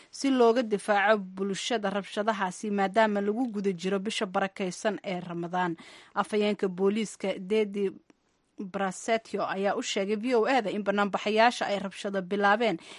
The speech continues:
habeenkii Talaadada ilaa iyo Arbacadiina ay socdeen. Tobaneeyo qof ayuu sheegay in loo xiray rabshadahaasi.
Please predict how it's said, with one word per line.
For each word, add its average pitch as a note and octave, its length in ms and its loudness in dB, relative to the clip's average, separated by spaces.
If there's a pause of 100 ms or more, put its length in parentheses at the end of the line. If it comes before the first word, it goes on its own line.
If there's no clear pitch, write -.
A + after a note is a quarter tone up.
(180)
habeenkii B3+ 500 6
Talaadada G#3+ 500 0
ilaa G#3 220 2
iyo G3+ 140 2
Arbacadiina G3 600 0
ay F#3+ 120 -4
socdeen. F#3+ 540 -4
Tobaneeyo G3+ 480 -2
qof - 220 -6
ayuu G3 240 -4
sheegay F3+ 380 -6
in F#3 140 -4
loo F3 100 -4
xiray F3 240 -10
rabshadahaasi. - 800 -14